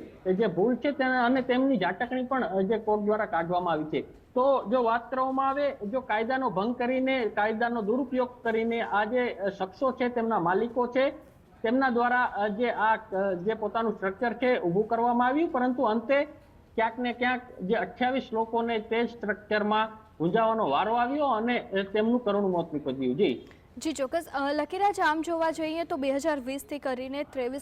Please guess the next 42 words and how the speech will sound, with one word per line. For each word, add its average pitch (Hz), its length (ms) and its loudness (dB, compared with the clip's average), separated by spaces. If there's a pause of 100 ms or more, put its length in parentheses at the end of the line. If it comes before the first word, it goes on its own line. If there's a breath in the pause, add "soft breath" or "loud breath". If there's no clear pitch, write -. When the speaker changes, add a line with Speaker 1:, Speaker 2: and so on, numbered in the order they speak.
Speaker 2:
દરમિયાન 247 440 -4
જે 294 120 -4
આટલું 277 460 -4
મોટું 269 280 -4
સ્ટ્રક્ચર 320 520 -4
બન્યું 285 320 -4 (320 loud breath)
એ 311 100 2
દરમિયાન 370 460 2
અલગ 294 300 2
અલગ 311 240 2
વિભાગની 269 540 -2
મંજૂરીની 240 640 -4
જરૂર 269 400 -4
હો-, 277 120 -4
રહેતી 247 340 -4
હોય 247 200 -4
છે, 294 120 -6
અલગ 247 280 -2
અલગ 254 200 -6
વિભાગના 247 640 -4 (380 loud breath)
પત્રોની 311 400 2
પણ 330 200 0
જરૂર 269 320 -2
રહેતી 269 300 -2
હોય 269 120 -2
છે. 370 160 -8
શું 359 240 -6
આ 277 80 2
પ્રકારની 294 460 -2
કોઈ 302 200 0
પ્રોસેસ 269 420 -2 (120)
કરવામાં 262 460 0 (100)
આવી 247 160 -2
હતી 370 280 -4
કે 349 120 -4
નહીં? 302 180 -2
કોઈ 302 160 -2
માહિતી 254 380 -4
સામે 262 300 -2
આવી 247 260 -2
છે - 140 -18
ખરી? 294 260 -6